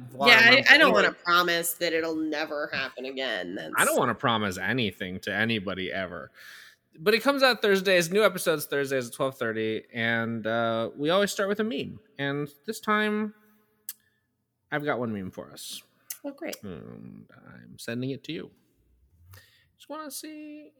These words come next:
Speaker 1: just some s-, just stuff to think about. Um, and I think you're gonna appreciate this one. It says, there we go.
Speaker 2: Okay.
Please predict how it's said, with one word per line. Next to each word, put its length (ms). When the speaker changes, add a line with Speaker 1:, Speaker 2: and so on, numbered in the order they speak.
Speaker 1:
just 160
some 120
s-, 180
just 320
stuff 220
to 80
think 240
about. 420
Um, 580
and 120
I 60
think 200
you're 80
gonna 160
appreciate 420
this 160
one. 160
It 140
says, 260
there 120
we 100
go. 160
Speaker 2:
Okay. 280